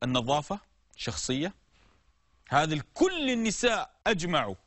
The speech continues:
أجمعوا. طبعًا ما يصلح نتكلم على الإعلام والشيء، لكن في برنامج القول الفصل تكلمت. والمسألة الثانية، آه، هي، شوف، ربما أمر تافه، ها، آه، أنا بقول لكم أم-، لكن برنامجي لم يأتي ليجامل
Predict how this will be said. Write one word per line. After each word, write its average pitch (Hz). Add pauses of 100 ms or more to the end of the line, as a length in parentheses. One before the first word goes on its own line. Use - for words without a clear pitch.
(680)
أجمعوا. 208 (120)
طبعًا 190
ما 226
يصلح -
نتكلم 104
على 95
الإعلام 95
والشيء، 127 (300)
لكن 147
في 196
برنامج 139
القول 135
الفصل 120
تكلمت. 80 (560)
والمسألة 277
الثانية، 247 (880)
آه، 160
هي، 247 (140)
شوف، 175 (340)
ربما 202
أمر 202
تافه، 208 (800)
ها، 131
آه، 131 (100)
أنا 151
بقول 151
لكم 107
أم-، 147
لكن 147
برنامجي 139
لم 202
يأتي 165
ليجامل 127